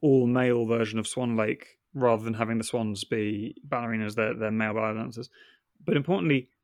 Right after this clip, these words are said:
the, the actual choreography of that ballet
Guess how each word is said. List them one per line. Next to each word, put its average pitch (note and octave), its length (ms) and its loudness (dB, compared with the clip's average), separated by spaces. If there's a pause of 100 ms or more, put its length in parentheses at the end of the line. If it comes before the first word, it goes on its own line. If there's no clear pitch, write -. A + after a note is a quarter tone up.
the, C#3+ 360 4
the C#3 200 6
actual D3+ 600 2
choreography D#3 760 4
of B2+ 160 2
that C3+ 200 -2
ballet - 680 0